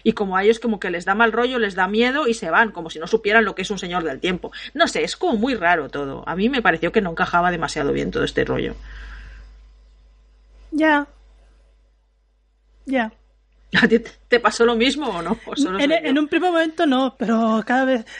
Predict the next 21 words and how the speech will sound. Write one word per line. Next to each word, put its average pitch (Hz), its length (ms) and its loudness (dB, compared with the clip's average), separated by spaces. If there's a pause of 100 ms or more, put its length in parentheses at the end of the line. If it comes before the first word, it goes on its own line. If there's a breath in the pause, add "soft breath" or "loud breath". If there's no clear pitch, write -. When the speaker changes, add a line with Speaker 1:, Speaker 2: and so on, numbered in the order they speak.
Speaker 2:
cada, 262 380 0
cada 262 240 0
vez 269 180 0
que - 180 -2
lo 240 140 0
veo, 254 320 2 (400 loud breath)
y 269 60 -2
ahora 269 160 2
que 311 60 2
me 302 40 2
lo 277 100 2
estás 247 240 0
explicando 254 680 2
y, 262 340 -2 (800 loud breath)
y, 311 60 2
y 220 60 4
<laughs> 294 640 -2
se - 140 0
me 370 60 8
está 277 260 2
cayendo, 277 420 2